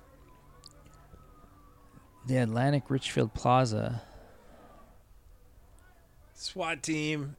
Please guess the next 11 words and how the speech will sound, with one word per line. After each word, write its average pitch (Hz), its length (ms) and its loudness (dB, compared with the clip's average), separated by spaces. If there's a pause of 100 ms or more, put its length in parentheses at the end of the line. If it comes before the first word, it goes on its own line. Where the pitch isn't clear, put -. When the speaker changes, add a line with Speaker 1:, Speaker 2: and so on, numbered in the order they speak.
Speaker 2:
in 147 60 -6
the 143 60 -2
bread 156 260 0
truck. 143 460 -4 (4000)
Speaker 1:
That 147 220 4
building 123 280 8
must 104 200 0
still 113 160 2
be 104 180 2
there, 123 200 2
right? 143 280 2